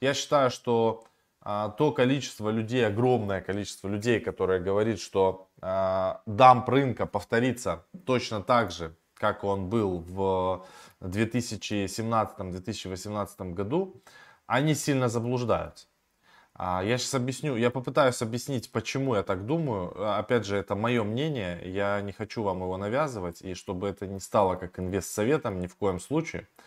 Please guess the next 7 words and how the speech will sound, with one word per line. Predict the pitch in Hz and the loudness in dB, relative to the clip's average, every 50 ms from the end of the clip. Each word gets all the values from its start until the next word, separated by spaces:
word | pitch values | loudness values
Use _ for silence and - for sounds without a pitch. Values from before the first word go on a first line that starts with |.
| - - - - - _ - | -20 -20 -20 -20 -20 _ -2
Но | 110 113 139 156 | 2 4 6 6
это | 151 143 - 131 | 6 4 2 0
действительно | 127 123 - - 160 147 - 131 120 110 104 | -2 -2 0 0 0 0 0 0 0 2 2
мое | 104 104 113 117 | 2 0 0 0
мнение. | 104 95 87 80 80 80 - - _ | 0 -2 -4 -4 -6 -10 -14 -16 _
Давайте | - 101 117 156 175 170 - 123 | -2 2 4 4 4 4 2 0
посмотрим. | - 120 - - 117 101 87 78 82 - | -2 -2 -2 -2 -2 -2 -2 -2 -4 -8